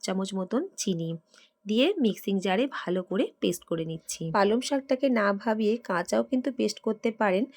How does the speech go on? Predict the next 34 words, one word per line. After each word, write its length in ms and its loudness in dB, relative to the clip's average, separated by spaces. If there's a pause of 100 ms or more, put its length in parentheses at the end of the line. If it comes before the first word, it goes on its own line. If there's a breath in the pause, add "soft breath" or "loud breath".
(260 loud breath)
তবে 240 4
একটু 260 -2
ভাবিয়ে 440 0
নেবেন, 340 4
কা-, 280 -4
পালং 280 2
শাকের 320 0
মধ্যে 280 2
একটা 200 -2
হালকা 440 0 (400 loud breath)
গন্ধ 300 4
থাকে, 300 0
সেটা 240 -2
কিন্তু 280 -2 (100)
কেটে 280 -2
যাবে। 300 -2 (600 soft breath)
ভালো 280 2
করে 260 4
দেখুন 360 2
মিহি 240 4
করে 300 2
পেস্ট 240 0
করে 220 0
নিয়েছি। 440 -4 (600 soft breath)
এবার 280 2
এদিকে 300 0
আমি 180 2
ডোটাকে 460 2
তৈরি 340 0
করব। 240 0 (800 soft breath)
এখানে 320 2
নিয়েছি 360 4
আমি 200 4
ময়দা, 420 4